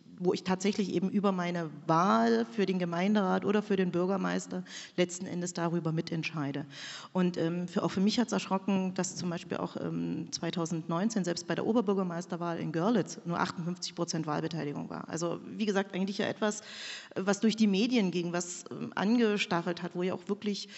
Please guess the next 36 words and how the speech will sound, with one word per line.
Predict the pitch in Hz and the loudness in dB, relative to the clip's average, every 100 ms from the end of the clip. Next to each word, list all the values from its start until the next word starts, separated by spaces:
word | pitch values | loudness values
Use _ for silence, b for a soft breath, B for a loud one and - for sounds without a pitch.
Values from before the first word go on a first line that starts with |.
| B B B | B B B
ähm, | 190 185 190 - 117 107 98 - - - _ | 2 4 2 0 -4 -4 -6 -10 -18 -20 _
Themen | - 220 254 226 | 2 4 6 4
angesprochen | - 185 185 - 165 | 0 -2 -2 -2 0
wurden, | 175 185 | 2 4
Personen, | 185 180 226 294 226 185 | 4 6 6 4 4 2
äh, | - 185 | 2 2
sich | 190 - | 0 0
zur | 185 | -2
Wahl | 160 - | -2 -2
gestellt | 190 - 170 165 | -4 -4 -4 -4
haben, | 175 165 160 | -4 -6 0
wo | 180 | 0
ich | 185 | 0
ja | 175 | -2
einfach | 185 170 | 0 2
eine | |
Meinung | 185 175 208 277 208 | 4 6 6 4 4
dazu | 170 - | 0 0
haben | 165 160 165 | 0 0 0
muss | 160 | 0
und | 165 | 0
dann | 170 | 2
eben | 180 170 | 0 -2
unverständlich, | - 185 180 175 170 175 | -4 -4 -4 -6 -10 -12
dass | 170 175 | -10 -8
wir | |
nur | 170 | -6
die | 170 | -4
sechzig | 170 175 175 170 | -4 -6 -8 -8
Prozent, | 175 - 180 - B B B B | -8 -4 -6 -6 B B B B
also | 180 | 2
hier | 160 214 | 4 4
diese | 196 175 180 B B | 4 4 2 B B
Mobilisierung | 196 208 185 175 185 240 226 | 4 6 4 4 4 6 4
zu | - | 0
schaffen, | 143 151 - 156 | -4 -4 -4 -6